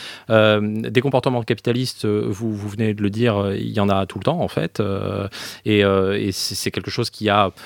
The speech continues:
considérablement obscurci la discussion sur le capitalisme, puisque à la fois on pouvait montrer que maintenant si on remontait un peu plus en amont, en amont, en fait, on pouvait trouver des comportements qui, qui correspondaient à cette recherche du profit pour lui-même,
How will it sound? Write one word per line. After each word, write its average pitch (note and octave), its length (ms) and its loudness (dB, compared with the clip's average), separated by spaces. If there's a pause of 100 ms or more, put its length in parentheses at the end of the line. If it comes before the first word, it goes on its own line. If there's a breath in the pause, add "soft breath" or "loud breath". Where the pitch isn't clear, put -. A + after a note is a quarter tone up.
(180 loud breath)
considérablement A#2 640 2
obscurci B2 540 0
la B2+ 80 4
discussion G#2+ 420 -4
sur G#2 120 -8
le - 40 -16
capitalisme, C3+ 540 0
puisque - 240 -8
à G2+ 140 0
la F#2+ 80 0
fois C3 180 2
on G#2+ 200 0
pouvait G#2+ 200 0
montrer G2+ 300 2
que G#2+ 100 -8
maintenant A#2+ 180 -2
si A#2 140 -2
on G#2+ 60 0
remontait G#2+ 240 2
un A2 40 0
peu G#2+ 100 -4
plus G#2+ 120 -2
en G2+ 80 0
amont, G#2 240 -2
en G2+ 240 0
amont, A2 300 2
en F#2 40 -4
fait, A2 180 -4
on F#2+ 40 -4
pouvait G#2+ 220 2
trouver A2+ 280 0
des G#2+ 100 0
comportements G2+ 460 -2
qui, A2 240 -4
qui - 160 -6
correspondaient G#2 460 2
à G#2 60 4
cette - 160 -4
recherche G2 280 0
du F#2 80 -4
profit - 280 -6
pour F#2+ 140 -6
lui-même, G#2 360 -2